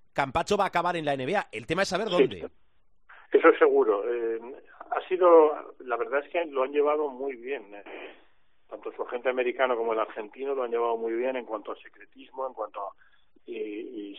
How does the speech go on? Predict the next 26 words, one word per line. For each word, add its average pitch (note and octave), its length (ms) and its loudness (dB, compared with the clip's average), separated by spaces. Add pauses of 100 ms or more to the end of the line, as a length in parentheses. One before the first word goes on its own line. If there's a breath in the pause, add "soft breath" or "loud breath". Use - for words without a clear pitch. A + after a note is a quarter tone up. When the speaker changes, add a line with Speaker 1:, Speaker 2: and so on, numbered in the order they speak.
Speaker 2:
sí, C3 220 -10
y A2 40 -10
nos G#2 160 -4
ha B2 120 6
costado, B2 500 4
¿no? B2+ 160 -2
Pero A2+ 220 -4
bueno, A#2+ 280 2
ahora B2 260 2
ya C3+ 200 2
aparecen B2+ 640 -8 (560)
equipos A#2+ 460 -10
interesados, C#3 800 0 (920)
eh, G#2 720 -4 (380)
eh, - 280 -4
Dallas, B2 360 8 (280)
que A2+ 200 2
era B2 140 2
el A#2 100 -4
que A#2 240 -4
jugó-, A2+ 460 -4
con A2+ 180 -12
el G#2+ 80 -16
que - 80 -18
jugábamos A#2+ 600 0
todos D3 420 0